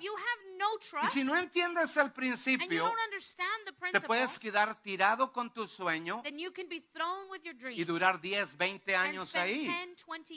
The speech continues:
Speaker 1: years
Speaker 2: Y
Speaker 1: there.
Speaker 2: luego culpar a Dios.
Speaker 1: And then blame God.
Speaker 2: Algunos dicen, "No, es que no era la voluntad de
Speaker 1: Some
Speaker 2: Dios."
Speaker 1: people say, "Oh, it just wasn't God's
Speaker 2: Por eso
Speaker 1: will.
Speaker 2: no se dio este negocio.
Speaker 1: That's why I didn't do that. I didn't
Speaker 2: Sí,
Speaker 1: have this
Speaker 2: todo lo
Speaker 1: business."
Speaker 2: que no se dé es la voluntad de Dios.
Speaker 1: But anything that isn't, doesn't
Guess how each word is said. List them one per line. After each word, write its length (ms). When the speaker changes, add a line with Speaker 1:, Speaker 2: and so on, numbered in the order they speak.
Speaker 1:
years 260
Speaker 2:
Y 120
Speaker 1:
there. 180
Speaker 2:
luego 440
culpar 460
a 100
Dios. 400
Speaker 1:
And 100
then 180
blame 320
God. 240
Speaker 2:
Algunos 340
dicen, 260
"No, 100
es 120
que 120
no 100
era 120
la 140
voluntad 400
de 60
Speaker 1:
Some 80
Speaker 2:
Dios." 160
Speaker 1:
people 120
say, 120
"Oh, 160
it 100
just 140
wasn't 300
God's 160
Speaker 2:
Por 100
eso 180
Speaker 1:
will. 80
Speaker 2:
no 120
se 180
dio 100
este 220
negocio. 600
Speaker 1:
That's 240
why 140
I 60
didn't 280
do 120
that. 140
I 20
didn't 220
Speaker 2:
Sí, 80
Speaker 1:
have 80
this 180
Speaker 2:
todo 160
lo 120
Speaker 1:
business." 60
Speaker 2:
que 100
no 140
se 160
dé 120
es 60
la 120
voluntad 420
de 100
Dios. 400
Speaker 1:
But 180
anything 320
that 80
isn't, 240
doesn't 200